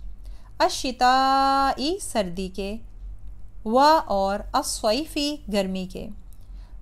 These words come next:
जैसे मौसम उ-, उर्दू में भी हैं तो अरबिक में मौसमों के नाम हैं, अशिताई सर्दी का, अस्वैफ गर्मी का, अर्रबी बहार का होता है और अल खरीफ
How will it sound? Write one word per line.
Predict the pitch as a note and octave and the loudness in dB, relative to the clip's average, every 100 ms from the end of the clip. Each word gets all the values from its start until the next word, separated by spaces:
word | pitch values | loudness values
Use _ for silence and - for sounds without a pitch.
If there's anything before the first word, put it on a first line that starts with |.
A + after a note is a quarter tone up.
| G#3+ | -4
जैसे | A#3 A#3 B3 B3 A#3+ - | -2 0 0 0 -2 -4
मौसम | G#3 G#3+ G#3+ - B3 B3+ B3+ B3+ A3+ - | -2 0 0 -2 0 0 -2 -6 -6 -6
उ-, | G3 - - - - | -8 -8 -14 -14 -6
उर्दू | G#3 F#3+ A#3 | -4 0 0
में | B3 A#3 | 0 0
भी | B3+ | -2
हैं | A3+ G#3+ A3+ - - - - | -2 -4 -6 -10 -14 -12 -6
तो | A3 A3+ | -4 -2
अरबिक | - G#3 G#3+ A#3+ A#3+ | 0 0 0 -4 -4
में | A#3 | -4
मौसमों | A3 G3+ - G#3+ | -2 -4 -4 -6
के | G#3+ A3 | -6 -6
नाम | G3 F#3 G#3+ | -4 -4 -4
हैं, | A#3 A#3 | -2 -2
अशिताई | - G3+ G#3+ G3+ G3 G3 G#3 | -4 -6 -6 -6 -2 -2 -2
सर्दी | G3+ F3+ F3 G3+ | -4 -6 -4 -4
का, | A3 A3+ G#3+ G#3+ - - - - | -2 0 0 -2 -6 -12 -12 -6
अस्वैफ | G3+ G#3 - G3 G#3 F3+ | -4 -4 -2 -4 -4 -4
गर्मी | F#3 F#3 G#3+ | -4 -2 -4
का, | G#3+ D#3 D#3 - - - - | -2 -2 -2 -6 -12 -10 -4
अर्रबी | G#3 G3+ G3 G3+ G#3 | -2 -2 -2 -2 -4
बहार | F#3 F#3 F#3 G3 | -4 -4 -2 -2
का | G#3+ | -2
होता | G#3+ G3 G3+ | -4 -4 -6
है | G3+ G3+ | -6 -6
और | G3+ F#3 F#3 F#3 - G#3 | -8 -8 -8 -8 -8 -4
अल | A3+ | -2
खरीफ | A3+ - G3+ G3+ C#4 | -4 -6 -6 -4 -6